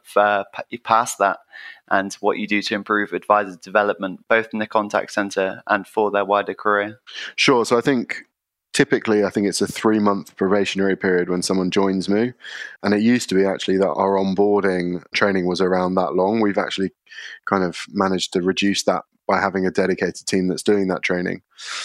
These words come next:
Speaker 2: But once they are onboarded fully and they're answering phone calls and live chats and they're responding to emails, there's still a huge amount more for them to learn, both, like you said, within the contact center, but also skills that they might want to apply elsewhere. I mentioned before, we've got a full-time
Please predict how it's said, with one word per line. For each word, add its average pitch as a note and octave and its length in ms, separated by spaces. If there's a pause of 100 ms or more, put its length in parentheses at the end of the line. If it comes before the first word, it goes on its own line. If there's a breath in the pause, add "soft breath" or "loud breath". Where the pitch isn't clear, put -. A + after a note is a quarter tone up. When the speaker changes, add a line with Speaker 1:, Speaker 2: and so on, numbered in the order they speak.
(140)
Speaker 2:
But A2+ 80
once B2 320
they G#2+ 300 (100)
are G#2 200
onboarded G#2+ 600
fully G#2+ 340
and G2 180
they're F#2+ 140
answering G2 380
phone G#2+ 280
calls F#2 300
and G2+ 160
live F#2+ 240
chats - 320
and F#2 120
they're F#2 100
responding F#2+ 400
to E2 80
emails, G2+ 640 (480 loud breath)
there's A2 200
still A2+ 220
a G2+ 40
huge G2 260
amount G2 240
more G2+ 180
for - 120
them F#2+ 180
to G2 100
learn, G2+ 480
both, G2 240 (400)
like G2 160
you F#2+ 80
said, F#2 240
within G2 240
the F#2+ 80
contact G2 440
center, F#2+ 340
but F2+ 100
also F#2+ 300
skills F#2 400
that E2+ 80
they F#2 80
might F#2 200
want F#2 140
to F#2 60
apply F2+ 340
elsewhere. F#2+ 500 (560 loud breath)
I G2+ 40
mentioned G2+ 320
before, G2 240
we've F#2 120
got F2+ 120
a F2 40
full-time F#2 680